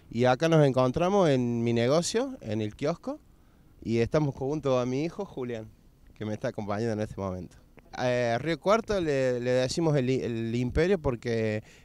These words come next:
es una ciudad que, que depende de sí misma y está muy lejos de la capital. Estamos a doscientos cincuenta kilómetros de la capital, por eso somos el Imperio de Río Cuarto. Mi club favorito acá en Río Cuarto es Banda Norte,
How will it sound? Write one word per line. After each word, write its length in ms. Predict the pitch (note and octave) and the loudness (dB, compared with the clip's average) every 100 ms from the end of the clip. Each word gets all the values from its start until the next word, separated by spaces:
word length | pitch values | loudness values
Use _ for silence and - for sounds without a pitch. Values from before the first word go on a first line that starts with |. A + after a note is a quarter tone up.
| - | 0
es 160 | C#3 | 2
una 640 | D3 C#3+ B2+ B2 A#2+ A#2 A#2 | 4 4 4 2 2 0 0
ciudad 380 | - C3 C#3+ G3 | 0 2 4 2
que, 420 | D#3+ C3+ A#2+ A2 - - - | 0 2 2 0 -6 -20 -2
que 100 | B2 | 2
depende 380 | B2 - D#3 C#3 | 4 4 4 4
de 80 | |
sí 160 | A#2+ D3+ | 2 2
misma 420 | C#3+ E3+ G3+ G3+ | 2 2 2 2
y 80 | D3+ | 2
está 400 | A#2+ - C3+ B2+ | 0 -2 0 0
muy 220 | B2+ D3+ | 0 0
lejos 320 | C3+ D3+ E3+ | 2 0 2
de 60 | C3+ | 0
la 100 | A2 | 0
capital. 560 | G#2 A2+ B2+ E3+ D3 F3 - - - | -4 -4 0 2 0 -2 -14 -20 -12
Estamos 340 | - A2 C3+ C3 | -8 -2 2 4
a 20 | |
doscientos 400 | B2 B2 D#3+ C3+ | 4 4 0 -2
cincuenta 380 | - C3 C#3 C3 | -2 0 0 0
kilómetros 420 | B2 B2 C3+ A#2 | 0 2 2 2
de 80 | G#2+ | 0
la 80 | G2 | 0
capital, 420 | F#2+ F#2 F2+ F2+ - - - - - | -4 -6 -6 -10 -14 -20 -20 -20 -4
por 100 | A#2 | -2
eso 180 | C3 B2+ | 0 -2
somos 320 | - C3+ A#2+ | -2 0 2
el 120 | A#2 | 2
Imperio 420 | A2 G#2+ A2 F#2+ | 0 0 0 0
de 80 | F#2 | -2
Río 160 | G#2 G2 | -2 -2
Cuarto. 340 | F#2 E2+ - - - - - - - | -2 -2 -8 -16 -18 -20 -20 -12 -2
Mi 160 | D3+ | 0
club 260 | D3 F#3+ G3 | 2 2 4
favorito 580 | F3+ D#3 E3+ F#3+ F#3+ E3 | 6 6 6 4 2 4
acá 300 | D#3 D3+ F3 | 4 2 0
en 80 | |
Río 160 | E3 E3 | 0 2
Cuarto 420 | F3+ G3+ A#3+ A3+ | 2 2 2 4
es 240 | G3+ F3+ D#3+ | 6 6 6
Banda 300 | E3+ F3 E3+ | 6 6 6
Norte, 420 | D3+ B2+ - | 4 2 0